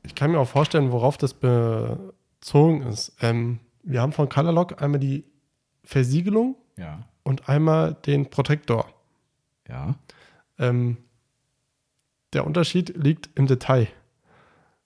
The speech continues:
Speaker 1: Ähm, weil man könnte sagen, Protektor ist ja Schutz und Versiegelung ist auch Schutz.
Speaker 2: Ah, die
Speaker 1: Ja.
Speaker 2: Namensgebung ist halt auch
Speaker 1: Genau.
Speaker 2: scheiße, muss man
Speaker 1: Genau.
Speaker 2: sagen. Ne?
Speaker 1: Deswegen
Speaker 2: Ja.
Speaker 1: bin ich, stehe ich manchmal hier im Laden vor
Speaker 2: Ja.
Speaker 1: den Kunden und denke mir so, scheiße, was
Speaker 2: Mhm.
Speaker 1: war nochmal wofür?
Speaker 2: Ja,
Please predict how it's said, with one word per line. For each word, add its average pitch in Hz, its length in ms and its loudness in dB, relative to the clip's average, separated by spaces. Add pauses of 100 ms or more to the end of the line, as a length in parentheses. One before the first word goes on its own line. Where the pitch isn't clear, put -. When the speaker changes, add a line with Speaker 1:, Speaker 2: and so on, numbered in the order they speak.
(160)
Speaker 1:
Ähm, 117 160 -2
weil 120 300 2 (100)
man 131 100 0
könnte 131 220 0
sagen, 165 280 2
Protektor 160 640 0
ist 127 160 -6
ja 131 120 0
Schutz 190 340 -2
und 135 220 0
Versiegelung 143 460 4
ist 123 100 2
auch 165 200 0
Schutz. - 380 -2 (640)
Speaker 2:
Ah, 110 280 -4 (100)
die 156 60 -2
Speaker 1:
Ja. 131 140 6
Speaker 2:
Namensgebung 110 540 4
ist - 80 -2
halt 98 100 0
auch - 240 -4
Speaker 1:
Genau. 135 260 6
Speaker 2:
scheiße, 92 500 0
muss 92 140 -6
man 95 80 0
Speaker 1:
Genau. 117 260 6
Speaker 2:
sagen. 82 120 -2
Ne? 95 200 -2
Speaker 1:
Deswegen 147 320 4
Speaker 2:
Ja. 139 40 4
Speaker 1:
bin 156 140 4
ich, 165 500 0
stehe 165 180 4
ich 156 100 0
manchmal 175 300 6
hier 165 100 8
im 156 80 6
Laden 175 320 6
vor - 120 6
Speaker 2:
Ja. 147 60 8
Speaker 1:
den 147 60 6
Kunden 180 220 6
und 151 60 6
denke 143 140 8
mir 139 80 8
so, 143 160 6 (420)
scheiße, 98 540 -6 (180)
was 117 240 0
Speaker 2:
Mhm. 120 60 -6
Speaker 1:
war 135 140 6
nochmal 117 380 2
wofür? 110 540 0
Speaker 2:
Ja, 104 140 -10